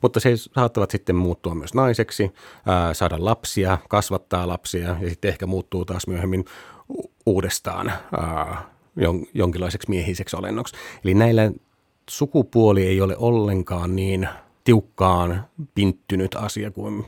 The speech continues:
mitä ehkä, no, on totuttu ajattelemaan. Ja tietenkin sitten oma lukunsa on vielä, äm, ikään kuin sukupuolettomat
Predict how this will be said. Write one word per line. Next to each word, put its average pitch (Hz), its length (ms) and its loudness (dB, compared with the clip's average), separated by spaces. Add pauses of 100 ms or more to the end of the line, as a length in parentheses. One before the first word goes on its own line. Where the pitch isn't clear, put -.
mitä 92 220 -6
ehkä, 90 320 -6 (680)
no, 90 340 2
on 104 160 2
totuttu 101 380 -2
ajattelemaan. 110 800 -2 (640)
Ja 92 220 4 (220)
tietenkin 107 320 4
sitten 101 240 0
oma 117 280 6 (440)
lukunsa 95 480 0
on 95 180 0
vielä, 98 300 0 (420)
äm, 92 500 0 (440)
ikään 95 360 -2
kuin 95 400 -2 (580)
sukupuolettomat 101 1080 2